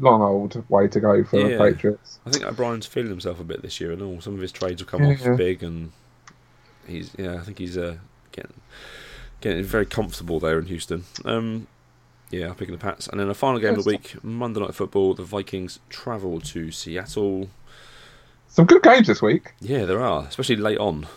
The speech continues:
Speaker 1: Yeah, like, I feel like the last few weeks we've had some, I don't know, a lot of mediocre games. And
Speaker 2: Well, there's games that just don't matter now, aren't there? Like,
Speaker 1: Yeah.
Speaker 2: n-, irrelevant to how the season's gonna finish.
Speaker 1: Feels like there's a lot of big teams matched up with each other this week, which means there's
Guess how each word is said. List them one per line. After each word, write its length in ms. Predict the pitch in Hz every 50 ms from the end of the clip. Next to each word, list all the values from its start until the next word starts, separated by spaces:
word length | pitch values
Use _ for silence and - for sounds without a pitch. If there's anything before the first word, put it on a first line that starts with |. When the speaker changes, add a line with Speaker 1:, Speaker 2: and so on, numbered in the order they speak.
| - - - _ _ _ -
Speaker 1:
Yeah, 400 | - 180 202 226 233 214 160 127 127
like, 220 | 160 175 185 185 -
I 80 | 220
feel 120 | 190 - 262
like 80 | 240 214
the 40 | 214
last 280 | 220 220 214 196 -
few 140 | - 202 190
weeks 200 | 185 156 120 -
we've 80 | 131 131
had 140 | 135 127
some, 400 | - - 151 139 131 135 135 131 - _ _ _ _ - _ _ _ _ _ - -
I 40 | 156
don't 140 | - 170
know, 200 | 165 160 156 139
a 120 | 127 120 160
lot 80 | 165 143
of 100 | 143 143
mediocre 580 | 147 147 139 135 135 135 135 135 131 127 139
games. 560 | 120 135 131 127 127 123 117 117 127 135 - -
And 160 | 110 107 113
Speaker 2:
Well, 100 | 147 151
there's 100 | 143 135
games 200 | 165 175 165 135
that 40 | 113
just 140 | 104 101 -
don't 160 | 98 90 90
matter 200 | 120 135 101 82
now, 180 | 80 76 78 98
aren't 120 | 92 - -
there? 120 | - - _ _ _ -
Like, 160 | 104 92 - -
Speaker 1:
Yeah. 560 | 143 131 131 135 135 127 117 113 117 117 120 -
Speaker 2:
n-, 220 | 104 104 104 113 - - -
irrelevant 520 | 101 95 107 107 110 92 92 87 80 -
to 120 | - 98 92
how 80 | 95
the 80 | 85 82
season's 280 | 82 92 92 90 87 82
gonna 160 | 82 85 85
finish. 440 | - - 101 85 - - - - - _ _ _ _ _ -
Speaker 1:
Feels 180 | - 214 202 202
like 80 | 214
there's 80 | 190 185
a 40 | 196
lot 140 | 190 185 175
of 100 | 156 -
big 200 | - 165 151 -
teams 320 | - - 165 160 156 147 -
matched 240 | 156 151 160 -
up 80 | 170 165
with 100 | 160 139
each 140 | 131 110 -
other 120 | 123 110 107
this 180 | 110 104 -
week, 180 | 110 107 101 -
which 120 | 127 120 127
means 200 | 131 131 127 123
there's 160 | 127 120 123